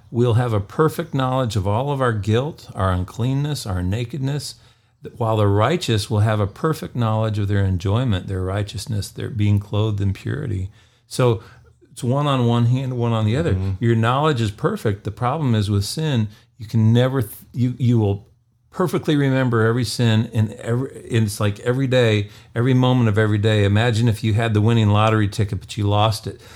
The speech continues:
Speaker 1: you know, that memory of that pain. Well, it would be with you constantly and never be able to forget, never be able to get over it.
Speaker 2: This is a really, this is a really interesting thing to me. And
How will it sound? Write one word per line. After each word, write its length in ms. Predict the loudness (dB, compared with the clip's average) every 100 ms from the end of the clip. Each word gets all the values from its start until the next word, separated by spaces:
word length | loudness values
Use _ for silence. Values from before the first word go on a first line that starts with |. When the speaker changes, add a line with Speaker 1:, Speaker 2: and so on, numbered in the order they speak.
| -8
Speaker 1:
you 100 | 2
know, 120 | 4 4
that 160 | 4
memory 420 | 6 6 6 6
of 100 | 6
that 200 | 4 -2
pain. 380 | 0 2 4 2 -2 -10 2
Well, 240 | 2 2 -2
it 120 | 0
would 260 | 4 4 4
be 340 | 6 6 4 -2 -20 -20 _ _ _ 0
with 300 | 2 2 0
you 140 | -2
constantly 960 | -2 -4 -2 -4 -6 -10 -10 -12 -14 -18 _ _ _
and 260 | 2 4 4
never 280 | 4 0 -2
be 180 | -2 -2
able 140 | -2
to 60 | -6
forget, 420 | -6 -4 -4 -2
never 260 | -2 -2 -2
be 120 | -2
able 140 | -4
to 60 | -4
get 120 | -4
over 280 | -4 -4 -8
it. 140 | -10 -12
Speaker 2:
This 200 | -8 -4
is 160 | -2 0
a 100 | 0
really, 640 | 2 2 2 2 0 -4 -10 -8
this 160 | -6
is 120 | -2 -2
a 80 | 0
really 400 | 0 0 0 -2
interesting 540 | -2 -2 -4 -8 -12
thing 260 | -8 -6 -6
to 60 | -6
me. 200 | -8 -8
And 200 | -8